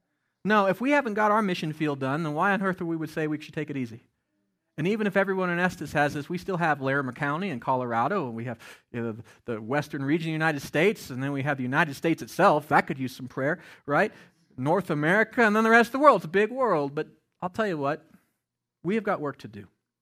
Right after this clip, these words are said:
I would say most of us in our own lives, we can start there, that we have areas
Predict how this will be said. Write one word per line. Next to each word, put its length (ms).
I 100
would 140
say 120
most 280
of 100
us 140
in 80
our 120
own 200
lives, 340
we 60
can 160
start 380
there, 180
that 120
we 120
have 100
areas 540